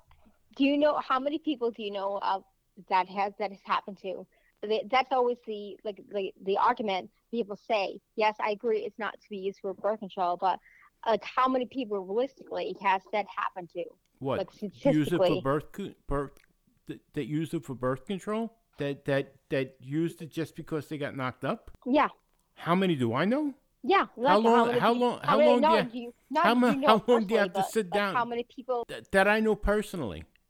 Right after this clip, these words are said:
Speaker 2: How long do you have? We can sit down. I'll li-, I'll give you a list of names.
Speaker 1: I, yeah,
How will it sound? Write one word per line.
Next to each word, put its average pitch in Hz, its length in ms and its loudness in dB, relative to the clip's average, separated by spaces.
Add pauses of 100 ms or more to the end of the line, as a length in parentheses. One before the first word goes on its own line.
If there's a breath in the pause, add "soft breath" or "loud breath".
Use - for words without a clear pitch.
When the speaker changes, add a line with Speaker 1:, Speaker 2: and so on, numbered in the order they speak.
(180)
Speaker 2:
How 160 160 -2
long 220 260 -2
do 202 80 -8
you 202 80 -2
have? 170 320 -4
We 143 80 -2
can 147 160 -8
sit 170 220 -10
down. 175 200 -4
I'll 147 160 -2
li-, 160 220 -4
I'll 156 100 -4
give 160 200 -8
you 160 80 -4
a - 20 -4
list 151 320 -8
of 147 60 -6
names. 139 560 -8 (120)
Speaker 1:
I, - 60 -2 (240)
yeah, 330 220 2